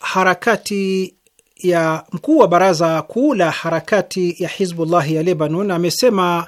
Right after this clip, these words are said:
ni makosa kwa baadhi ya nchi kutegemea uungaji mkono na himaya ya Marekani na kwamba kadhia ya Ukraine imethibitisha tena ukweli huo.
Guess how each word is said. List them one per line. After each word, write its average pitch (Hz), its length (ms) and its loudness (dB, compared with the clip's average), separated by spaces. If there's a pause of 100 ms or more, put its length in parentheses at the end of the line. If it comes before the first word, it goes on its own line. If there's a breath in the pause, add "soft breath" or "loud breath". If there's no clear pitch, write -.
(500 soft breath)
ni 190 200 2
makosa 208 640 2
kwa 156 180 -8
baadhi 170 360 2
ya 175 80 2
nchi 208 480 -4
kutegemea 180 800 0
uungaji 165 520 0
mkono 202 460 0
na 165 140 -2
himaya 170 520 0
ya 160 80 0
Marekani 156 640 -4 (640)
na - 100 -18
kwamba 185 340 0
kadhia 170 380 2
ya 175 120 4
Ukraine 196 520 2 (260)
imethibitisha 190 800 -2
tena 165 300 -2
ukweli 160 300 -4
huo. 156 320 -6